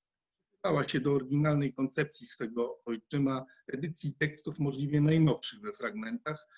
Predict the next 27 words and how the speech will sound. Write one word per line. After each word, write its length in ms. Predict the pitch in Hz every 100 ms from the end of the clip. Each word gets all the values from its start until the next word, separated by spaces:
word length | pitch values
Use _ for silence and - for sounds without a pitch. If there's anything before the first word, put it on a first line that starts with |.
| _ _
pod-, 240 | 139 135 -
w 80 | -
porządku 400 | 135 156 - 147
chronologicznym 840 | 147 131 120 113 131 - 151 131 151
według 240 | 147 139 _
kolejności 540 | - 135 135 135 - 127
panowania 460 | 127 120 131 123
królów 400 | 110 127 123 113
polskich, 440 | - 151 160 - 151
a 100 | -
więc 300 | 160 175 - - - _
skompilowania 840 | - - 156 156 156 160 175 175
podręcznika 640 | - 156 147 143 185 175 151
historii 500 | - 151 160 147 123
Polski 440 | 139 147 - 143
z 120 | 123
wiarygodnych 680 | 120 131 120 143 139 135 -
autorów 420 | 113 123 131 113 _
dawnych 460 | 131 123 120 -
i 60 | 117
nowych, 400 | 131 151 156 - _ _ _ _
dopuszczając 600 | - 165 170 156 175 165 131
daleko 340 | 151 151 143
idące 440 | 131 139 135 139
ingerencje 840 | 131 131 147 135 127 135 135 - 117
wydawcy, 640 | 110 117 131 - - 143
zestawienie 800 | 127 135 - 127 123 135 127 123